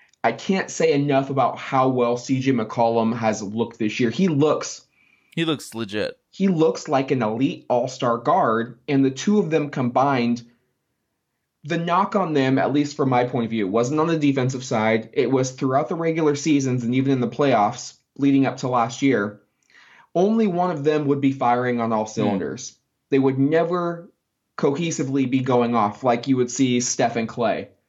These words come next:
Speaker 1: They started to pick that up in the postseason, and it transitioned over into this preseason game. They had fifty-three points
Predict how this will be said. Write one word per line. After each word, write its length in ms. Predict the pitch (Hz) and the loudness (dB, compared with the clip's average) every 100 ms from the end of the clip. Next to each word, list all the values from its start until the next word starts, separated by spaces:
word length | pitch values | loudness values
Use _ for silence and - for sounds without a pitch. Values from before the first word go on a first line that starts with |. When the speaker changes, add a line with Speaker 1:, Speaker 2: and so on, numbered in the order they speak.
| _ _ _ _ _ _ | _ _ _ _ _ _
Speaker 1:
They 100 | 170 | -6
started 420 | - 233 285 320 | -4 -2 0 0
to 60 | - | 0
pick 260 | - 240 | 0 0
that 140 | 233 214 | 0 2
up 160 | 202 | 2
in 100 | 202 | 2
the 60 | 190 | 0
postseason, 640 | - 180 165 190 156 120 - | 0 -2 0 0 2 2 2
and 160 | 151 156 | 2 2
it 120 | - | 0
transitioned 840 | - - 170 139 165 196 208 170 | -4 -2 0 2 2 2 2 2
over 340 | 151 165 160 151 | 2 2 2 2
into 280 | 139 135 135 | 2 2 2
this 200 | 139 135 | 0 0
preseason 520 | - 143 135 131 123 | 0 0 2 0 0
game. 380 | 110 107 110 107 - - - | 2 2 2 0 -8 -20 -4
They 100 | 135 | 0
had 180 | 127 117 | 2 0
fifty-three 680 | - 202 226 208 - 165 147 | 0 0 2 0 0 -6 -4
points 560 | 131 120 120 - - | 0 0 0 -4 -12